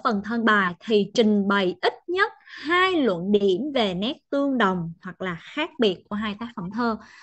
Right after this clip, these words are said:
Tại vì đối với cái dung lượng một bài văn sáu trăm chữ mà học sinh chỉ trình bày một luận điểm, ờ, so với lại cái nhận thức và kỹ năng của học sinh lớp mười hai thì như vậy là nó hơi ít thôi thầy cô ha. Ờ, sợ là các em không đáp ứng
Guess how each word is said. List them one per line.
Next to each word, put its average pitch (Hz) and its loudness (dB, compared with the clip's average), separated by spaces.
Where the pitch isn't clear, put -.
Tại 233 0
vì 220 4
đối 226 2
với 349 -2
cái 370 2
dung 330 2
lượng 202 0
một - -4
bài 196 -4
văn 247 -2
sáu 269 -2
trăm 277 -4
chữ 240 -4
mà 285 -4
học 185 -8
sinh 254 0
chỉ 240 -8
trình 202 0
bày 190 -4
một 185 -2
luận 196 0
điểm, 190 -4
ờ, 175 -6
so 277 4
với 262 -2
lại 233 -4
cái 185 -6
nhận 233 -4
thức 403 0
và 196 0
kỹ 190 -4
năng 233 -4
của 208 -4
học 233 -8
sinh 220 -2
lớp 269 -4
mười 196 -6
hai 208 -6
thì 190 -10
như 190 -6
vậy 196 -8
là 175 -6
nó 180 -8
hơi 247 -8
ít 381 0
thôi 254 -8
thầy 202 -8
cô 208 -2
ha. 240 2
Ờ, 190 -6
sợ 170 -8
là 190 -4
các 202 -8
em 240 -2
không 226 -6
đáp 262 -4
ứng 294 -4